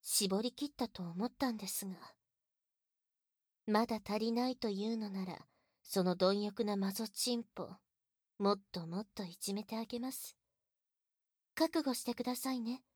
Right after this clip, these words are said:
ド変態のお兄さん。そんなに責められるのが好きならば、お兄さんが気をやるまで、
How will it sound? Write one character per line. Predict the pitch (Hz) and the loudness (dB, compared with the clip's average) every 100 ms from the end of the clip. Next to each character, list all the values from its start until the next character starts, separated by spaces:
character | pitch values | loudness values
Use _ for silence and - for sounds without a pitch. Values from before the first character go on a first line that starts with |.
| _ _ _ _ - | _ _ _ _ 6
ド | 190 | 8
変 | 196 214 196 | 8 2 0
態 | 196 170 | -4 -6
の | 156 156 | -4 -4
お | 165 | -2
兄 | 196 208 | -2 -4
さ | 196 - 185 | -8 -8 -6
ん。 | 220 _ _ _ _ _ _ _ _ _ _ _ _ _ | -8 _ _ _ _ _ _ _ _ _ _ _ _ _
そ | - 247 247 | 2 6 8
ん | 262 | 6
な | 254 | 2
に | 254 247 | 0 0
責 | 269 254 | 2 4
め | 262 | 4
ら | 262 | 4
れ | 269 | 4
る | 247 | 2
の | 196 | -2
が | 190 180 | -4 -6
好 | - | -6
き | 247 | -2
な | 226 214 | -2 -4
ら | 196 | -6
ば、 | - - _ _ _ _ _ _ _ _ - | -10 -16 _ _ _ _ _ _ _ _ 6
お | 185 | 8
兄 | 190 220 220 | 10 8 4
さ | - - | 0 -6
ん | 156 165 | -10 -16
が | - - | -18 -8
気 | - 202 | 0 2
を | 220 | 2
や | 220 | 0
る | 226 240 | -2 -4
ま | 208 | -6
で、 | 196 | -12